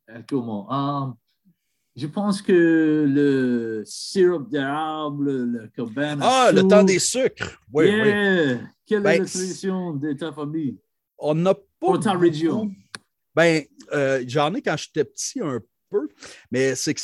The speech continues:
Speaker 2: ça dépend, mais gros, des familles. Il faut avoir une, euh, cabane à sucre pour et quand j'étais petit, sur la ferme, on en avait une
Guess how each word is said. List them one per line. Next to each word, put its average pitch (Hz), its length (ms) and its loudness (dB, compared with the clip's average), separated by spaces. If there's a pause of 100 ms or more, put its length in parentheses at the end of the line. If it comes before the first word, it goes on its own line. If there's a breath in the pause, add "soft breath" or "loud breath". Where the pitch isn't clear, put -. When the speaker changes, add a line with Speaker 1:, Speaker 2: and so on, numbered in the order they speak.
(120)
Speaker 2:
ça 131 160 -4
dépend, 139 220 -2
mais 180 120 -6
gros, 170 160 -2
des 151 100 -4
familles. 123 320 -8
Il 110 80 -18
faut 160 300 0
avoir 131 340 -2
une, 110 160 -6
euh, 101 480 -6
cabane 117 320 -4
à 101 60 -8
sucre - 220 -12 (200)
pour - 140 -14 (500 loud breath)
et 110 100 -8
quand 170 160 -2
j'étais 160 200 -2
petit, - 200 -10
sur 127 160 -6
la 117 120 -2
ferme, 196 240 -10
on 123 120 -8
en 120 120 -4
avait 120 200 -4
une 151 100 -6